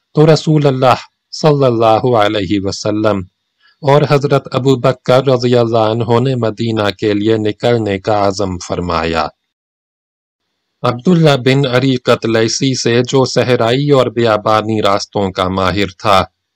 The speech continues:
پہلے ہی اجرت پر مدینہ پہنچانے کا معاملہ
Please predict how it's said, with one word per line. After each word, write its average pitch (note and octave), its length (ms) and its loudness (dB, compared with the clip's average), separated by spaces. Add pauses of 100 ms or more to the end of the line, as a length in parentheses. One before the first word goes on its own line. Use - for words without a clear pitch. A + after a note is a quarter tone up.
(380)
پہلے D3 280 4
ہی D3+ 380 4
اجرت B2+ 480 -2
پر C3+ 140 0
مدینہ A#2+ 540 -2
پہنچانے G#2+ 680 -2
کا G#2+ 180 0
معاملہ G#2+ 480 0